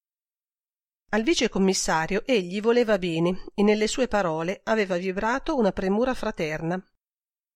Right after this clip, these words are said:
Facendo un lunghissimo tragitto e prendendo due tramvai, uno più dell'altro gremito, alle nove De Vincenzi si trovava in via Catalani.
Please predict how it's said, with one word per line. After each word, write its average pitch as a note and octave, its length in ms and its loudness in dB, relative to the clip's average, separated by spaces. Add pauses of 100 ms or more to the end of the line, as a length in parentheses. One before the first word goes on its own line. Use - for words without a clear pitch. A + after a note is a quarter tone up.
(340)
Facendo C4+ 460 4
un F#3+ 140 6
lunghissimo F#3+ 560 2
tragitto F3 640 -4
e E3 80 -2
prendendo G3 520 2
due G#3 160 2
tramvai, E3+ 640 -2
uno G3+ 260 2
più E3+ 200 -6
dell'altro E3+ 500 -4
gremito, F3 600 -2 (260)
alle C#4+ 240 0
nove F#3 400 2
De D#3 80 -8
Vincenzi E3 600 -2
si A3+ 140 -8
trovava F#3+ 400 -2
in G#3 100 4
via F3+ 160 -2
Catalani. E3 640 -2